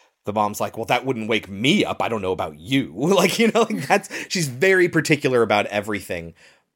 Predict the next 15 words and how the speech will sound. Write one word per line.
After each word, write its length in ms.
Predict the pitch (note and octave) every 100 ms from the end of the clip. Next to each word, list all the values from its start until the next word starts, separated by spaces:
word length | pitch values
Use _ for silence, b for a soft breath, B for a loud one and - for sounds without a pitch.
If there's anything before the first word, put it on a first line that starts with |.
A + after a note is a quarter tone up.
| -
But 380 | G#3+ C#3+ A2+ - - - _ _ _ _ _ _ _
they 140 | A#2 A#2
pray 480 | - - F#3 G3+
with 300 | G#3 B2+ G#2
Brahms 800 | G#2 F2+ D#2+ D#2+ G#2+ A2+ - - _ _ _ _
at 180 | A2 -
night 300 | A#2+ G#2 C3
before 300 | C3 - A#2
putting 300 | - G2 G2+
him 160 | A#2 B2
to 100 | D3+
bed 460 | C3+ G#2 D2+ A#2 -
after 340 | F2 F#2+ C3
dinner. 400 | A2+ E2+ E2+ B2+ B B B B _ _
And 560 | A#2 A2 G#2+ G#2 G2+